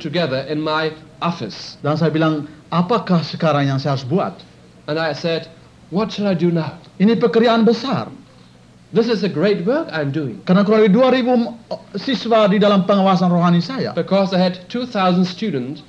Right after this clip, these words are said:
Speaker 1: for which I was responsible.
Speaker 2: Dan saya pikir itu sudah pekerjaan yang besar.
Speaker 1: And I thought this was a great work I was doing.
Speaker 2: Tapi Pak Zenon berbicara kepada saya,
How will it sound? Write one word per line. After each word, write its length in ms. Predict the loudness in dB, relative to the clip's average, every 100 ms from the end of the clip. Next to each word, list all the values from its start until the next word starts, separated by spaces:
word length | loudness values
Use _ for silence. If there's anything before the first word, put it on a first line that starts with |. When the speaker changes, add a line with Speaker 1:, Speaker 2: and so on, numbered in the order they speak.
| -12
Speaker 1:
for 80 | -4
which 160 | -4 -4
I 160 | -4
was 240 | -4 -4 -6
responsible. 560 | -8 -8 -6 -6 -10 -18 -20 -20 -20 -20 -20 -20 -20 -20 -8
Speaker 2:
Dan 160 | -2 0
saya 160 | 2
pikir 400 | 2 2 2 0
itu 320 | 0 0 0 0
sudah 320 | 2 2 2
pekerjaan 480 | 0 -2 0 -2 -4
yang 80 |
besar. 400 | -6 -8 -10 -8
Speaker 1:
And 80 | -2
I 80 | -2
thought 320 | 0 2 2
this 160 | 2 0
was 240 | -2 -4
a 80 | -8
great 320 | -2 0 0
work 320 | -2 -2 -4
I 80 | -6
was 240 | -8 -8 -8
doing. 320 | -10 -10 -4
Speaker 2:
Tapi 160 | -2
Pak 320 | 0 2 0 2
Zenon 240 | 4 4
berbicara 400 | 4 2 0 0
kepada 240 | 0 0
saya, 480 | 0 0 2 0 -2